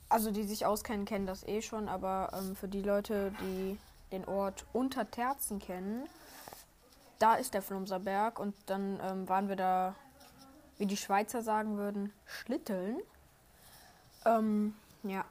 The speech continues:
sorry, wenn ich's nicht richtig ausspreche, aber, ähm, ja. Wir waren da halt Schlitten fahren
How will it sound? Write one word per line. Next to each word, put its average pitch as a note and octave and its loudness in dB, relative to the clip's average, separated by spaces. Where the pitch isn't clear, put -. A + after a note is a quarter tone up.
sorry, G#3 -2
wenn G3+ 2
ich's G3+ -4
nicht G#3+ -2
richtig A3+ -4
ausspreche, G#3 0
aber, F#3+ -2
ähm, G3+ 0
ja. F#3+ -2
Wir G3+ -2
waren A3+ 6
da A3+ 6
halt G3 4
Schlitten C4 -4
fahren D4 2